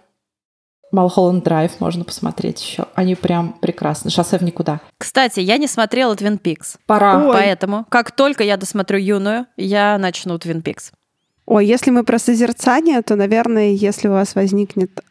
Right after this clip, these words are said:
Speaker 3: ощущение, что вы совсем замедлились, вы никуда больше не спешите, то включайте Тарковского, включите «Зеркало», включите «Солярис», э,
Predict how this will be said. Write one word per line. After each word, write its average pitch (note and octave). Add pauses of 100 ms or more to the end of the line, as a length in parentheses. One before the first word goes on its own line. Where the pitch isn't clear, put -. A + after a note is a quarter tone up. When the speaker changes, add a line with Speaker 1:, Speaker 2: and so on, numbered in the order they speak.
(140)
Speaker 3:
ощущение, G3
что -
вы F#3+
совсем G3
замедлились, G3+
вы F#3+
никуда F#3
больше E3+
не E3+
спешите, A3 (640)
то F#3+
включайте G3
Тарковского, G#3+ (100)
включите -
«Зеркало», A#3
включите -
«Солярис», F#3+ (140)
э, F#3